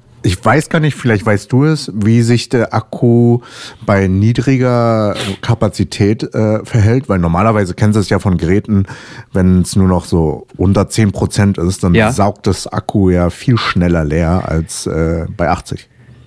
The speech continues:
Speaker 2: Äh, das ka-, ich, das kann ich nicht sagen, ob das denn schneller verbraucht. Ich kann nur sagen, dass er ab fünf Prozent an Leistung abnimmt.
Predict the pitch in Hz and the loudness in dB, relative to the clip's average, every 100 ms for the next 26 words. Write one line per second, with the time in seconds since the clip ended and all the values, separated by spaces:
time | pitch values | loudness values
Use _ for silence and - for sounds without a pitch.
0 | - - - 131 120 113 104 107 104 98 | -20 -8 0 2 2 0 -2 -2 -4 -4
1 | 101 101 107 120 - - 135 - 135 - | -4 -4 -2 -4 -4 -2 -2 0 -2 2
2 | 196 220 226 196 - 170 202 131 - 127 | 2 2 2 0 2 0 2 0 0 -2
3 | - 120 110 - 113 120 127 127 131 110 | 0 0 0 -2 0 2 2 0 -2 -2
4 | 98 98 165 214 - 151 - 160 160 151 | 0 2 0 -2 -4 -4 0 2 2 2
5 | 147 151 131 - 120 120 120 117 - 131 | 0 0 -2 -2 0 2 2 -2 -2 -2
6 | - - - - 156 170 175 - - 131 | -2 -8 -10 -2 0 2 0 -4 -4 -2
7 | - 131 127 127 - - - 113 110 107 | 0 0 0 -4 -8 -8 -4 0 0 0
8 | 104 107 107 127 - 110 98 - 87 - | 0 2 2 2 -2 -4 -4 -6 -8 -8
9 | - | -12